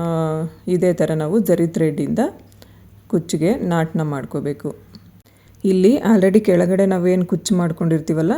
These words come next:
so ಅದು ಸ್ವಲ್ಪ ನಮಗೆ ಡಿಸ್ಟರ್ಬ್ ಅನ್-, ಡಿಸ್ಟರ್ಬ್ ಮಾಡ್ಬೋದು. ಅದಕ್ಕೋಸ್ಕರ ಆ ಕುಚ್ಚನ್ನ ಸ್ವಲ್ಪ ಹಿಂದೆಗಡೆ ತಳ್ಳಿ ಹಿಡ್ಕೋಬೇಕು ನಾವು. ಹಿಡ್ಕೊಂಡು ಅದಾದಮೇಲೆ ಮೇಲ್ಗಡೆ ಇರುವಂಥ ಕುಚ್ಚಿಗೆ ನಾಟನ್ನ ಮಾಡ್ಕೋಬೇಕು. ಆವಾಗ ನಮಗೆ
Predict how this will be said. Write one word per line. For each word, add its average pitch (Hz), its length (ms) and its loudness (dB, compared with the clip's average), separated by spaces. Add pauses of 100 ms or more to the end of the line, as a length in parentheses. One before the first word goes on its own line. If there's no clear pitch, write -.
so - 160 -4
ಅದು 180 240 -2
ಸ್ವಲ್ಪ 214 320 0
ನಮಗೆ 185 280 0
ಡಿಸ್ಟರ್ಬ್ 165 440 -2
ಅನ್-, 165 460 -4
ಡಿಸ್ಟರ್ಬ್ 170 340 0
ಮಾಡ್ಬೋದು. 165 680 -2 (480)
ಅದಕ್ಕೋಸ್ಕರ 190 580 0 (480)
ಆ 180 80 -2
ಕುಚ್ಚನ್ನ 202 520 0
ಸ್ವಲ್ಪ 214 360 0
ಹಿಂದೆಗಡೆ 180 640 2
ತಳ್ಳಿ 180 520 2
ಹಿಡ್ಕೋಬೇಕು 160 600 0
ನಾವು. 165 340 -4 (1500)
ಹಿಡ್ಕೊಂಡು 196 540 0
ಅದಾದಮೇಲೆ 196 960 -2 (200)
ಮೇಲ್ಗಡೆ 190 420 2
ಇರುವಂಥ 175 300 -2
ಕುಚ್ಚಿಗೆ 170 640 -4 (360)
ನಾಟನ್ನ 180 360 0
ಮಾಡ್ಕೋಬೇಕು. - 760 -2
ಆವಾಗ 202 260 2
ನಮಗೆ 214 520 0